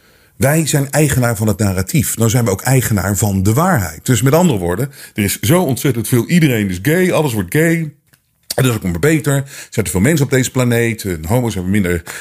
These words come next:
kinderen en dat soort dingen. Helemaal goed. Nou, dat is de agenda daarachter natuurlijk, om dat zo uit te stralen. En dan hebben ze een film.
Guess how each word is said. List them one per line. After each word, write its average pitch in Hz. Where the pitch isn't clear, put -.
kinderen 139
en 110
dat 104
soort 135
dingen. 135
Helemaal 113
goed. -
Nou, -
dat 90
is -
de 90
agenda 92
daarachter 101
natuurlijk, 95
om 98
dat 92
zo -
uit 185
te 135
stralen. 101
En 127
dan 139
hebben 156
ze 135
een 123
film. 226